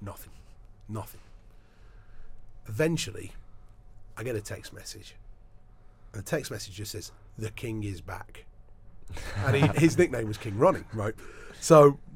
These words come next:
Speaker 1: "The King is back. I've got my two sources." And it, it's, like, one minute past two.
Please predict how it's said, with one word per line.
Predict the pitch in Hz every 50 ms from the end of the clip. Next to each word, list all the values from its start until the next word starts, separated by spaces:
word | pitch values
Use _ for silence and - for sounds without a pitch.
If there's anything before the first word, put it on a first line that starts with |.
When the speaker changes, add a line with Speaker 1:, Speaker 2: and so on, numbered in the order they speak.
| - -
Speaker 1:
"The | -
King | - - 156 135 123
is | 113 92
back. | 85 85 - - - - - - - - - - - - - - - - -
I've | - 117 139 -
got | 135 123
my | 117 101
two | - - 117 101 95
sources." | - - 98 87 85 - - - - - - - - - - - - - - - - - - - - - - - - - - - - - - -
And | 117 120 123
it, | 113 -
it's, | - 120 110 - -
like, | 98 107 104 - - - - - - - - - - - - - -
one | 127 117 120 123 120 120
minute | 117 110 - -
past | - 107 - - - -
two. | - 110 107 -